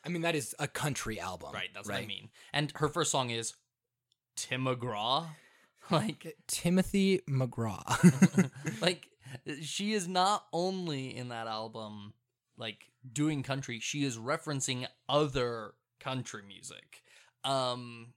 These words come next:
Speaker 2: and my point with that, though, is country music, of course, has a lot of roots with folk music.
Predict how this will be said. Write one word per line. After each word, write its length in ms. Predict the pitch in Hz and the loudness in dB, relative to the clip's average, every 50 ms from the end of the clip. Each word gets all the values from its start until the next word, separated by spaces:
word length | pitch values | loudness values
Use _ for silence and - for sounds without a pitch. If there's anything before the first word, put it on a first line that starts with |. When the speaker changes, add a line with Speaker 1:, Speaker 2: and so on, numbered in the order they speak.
| _ _ _ _ _ _ _ _ _ _ _ _ _ - | _ _ _ _ _ _ _ _ _ _ _ _ _ -6
Speaker 2:
and 420 | 139 139 139 135 131 127 127 - - - | -4 -2 -2 -2 -4 -6 -8 -10 -10 -8
my 120 | 127 123 | -8 -8
point 240 | 127 - 160 185 196 | -6 -4 -6 -6 -6
with 140 | 180 - - | -8 -8 -6
that, 180 | 117 110 110 | -6 -6 -6
though, 160 | - 113 107 104 | -6 -8 -8 -8
is 260 | 101 101 101 - - - _ _ _ _ - | -8 -10 -12 -14 -16 -18 _ _ _ _ -8
country 260 | - 156 151 135 151 | -6 -6 -4 -4 -4
music, 300 | 135 127 98 107 110 - - | -4 -4 -6 -8 -10 -10 -12
of 140 | 113 - _ | -16 -16 _
course, 340 | - - - 143 143 - | -10 -6 -4 -4 -4 -4
has 280 | - 123 117 117 107 - - | -4 -4 -4 -4 -6 -10 -12
a 80 | 110 | -12
lot 220 | 113 107 107 107 107 | -12 -8 -8 -8 -8
of 120 | 107 104 107 117 117 | -8 -12 -14 -16 -12
roots 520 | 120 117 123 123 - _ - - - - _ | -8 -8 -8 -8 -10 _ -12 -12 -12 -12 _
with 380 | 117 117 107 104 - - - _ _ | -14 -12 -12 -12 -12 -14 -20 _ _
folk 440 | - - - 135 - - _ - - - - - | -16 -8 -6 -6 -6 -6 _ -20 -18 -16 -16 -16
music. 520 | 92 - - - - - _ _ - - | -16 -18 -16 -16 -18 -18 _ _ -20 -20